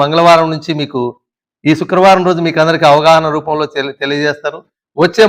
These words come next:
మంగళవారం నుంచి మాత్రం మీ పాస్-, ప్లాస్టిక్ వినియోగాన్ని పైన తప్పనిసరిగా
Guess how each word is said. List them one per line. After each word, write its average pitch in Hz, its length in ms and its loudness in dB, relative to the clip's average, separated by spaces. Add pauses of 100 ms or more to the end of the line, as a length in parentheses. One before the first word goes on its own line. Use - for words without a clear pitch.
మంగళవారం 185 460 4
నుంచి 170 180 -6
మాత్రం 165 340 -2
మీ 156 100 -6 (100)
పాస్-, 143 300 0
ప్లాస్టిక్ 151 380 -4
వినియోగాన్ని 151 500 -6
పైన 135 180 -6 (360)
తప్పనిసరిగా 139 540 -4